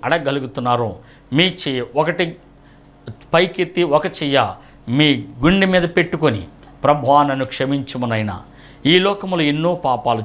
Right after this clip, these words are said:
చేశాను, ఈ లోకం మనుషుల మీద ఆనుకున్నాను, మనుషుల మీద ఆధారపడ్డాను. ప్రభువా, నీ వైపు చూడలేకపోయాను. తండ్రి, నీలో నిలబడలేకపోయాను. దయతో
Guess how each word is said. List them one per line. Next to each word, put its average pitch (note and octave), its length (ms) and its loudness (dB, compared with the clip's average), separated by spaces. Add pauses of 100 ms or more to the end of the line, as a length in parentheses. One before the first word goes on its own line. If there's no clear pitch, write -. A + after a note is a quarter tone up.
(100)
చేశాను, G2 320 -8 (420)
ఈ - 20 6 (120)
లోకం G#3 240 0 (100)
మనుషుల F#3+ 340 0
మీద D3+ 120 0 (100)
ఆనుకున్నాను, A#2 520 -2 (380)
మనుషుల G3+ 380 2
మీద D3 120 0 (100)
ఆధారపడ్డాను. D3 640 0 (300)
ప్రభువా, F#3+ 340 4 (140)
నీ G#3 80 2 (120)
వైపు A3+ 240 2 (100)
చూడలేకపోయాను. C3 800 0 (360)
తండ్రి, G#3+ 300 2 (120)
నీలో B3 240 6 (120)
నిలబడలేకపోయాను. D3 880 2 (420)
దయతో G#3 380 4